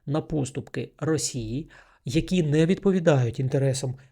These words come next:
як України, так і Європейського Союзу. А хто поїде з Зеленським, а, м,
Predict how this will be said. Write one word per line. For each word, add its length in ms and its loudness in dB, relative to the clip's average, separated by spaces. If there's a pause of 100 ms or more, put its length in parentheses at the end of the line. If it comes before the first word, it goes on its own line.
як 320 -2
України, 640 0
так 280 2
і 40 2
Європейського 800 -2
Союзу. 420 -2 (920)
А 200 2
хто 180 8
поїде 360 6
з 20 2
Зеленським, 800 2
а, 120 -2 (360)
м, 420 -2